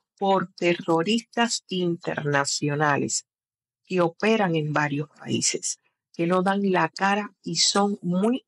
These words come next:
violentos. Tres, Cuba no pagó su rescate.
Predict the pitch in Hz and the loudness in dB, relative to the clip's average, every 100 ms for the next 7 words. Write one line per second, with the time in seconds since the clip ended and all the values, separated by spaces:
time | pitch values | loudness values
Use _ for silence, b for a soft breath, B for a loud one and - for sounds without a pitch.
0 | _ 165 165 156 156 147 135 - - - | _ -6 0 2 2 0 -6 -10 -8 -8
1 | - - _ _ _ _ _ _ _ - | -12 -20 _ _ _ _ _ _ _ -6
2 | 190 175 151 - _ _ _ _ _ _ | 0 2 0 -2 _ _ _ _ _ _
3 | - 208 214 202 214 - 175 160 180 214 | -4 0 2 2 0 0 2 2 2 0
4 | - 156 - 135 - - 135 131 76 | 2 0 -2 -2 -2 -2 -2 0 -2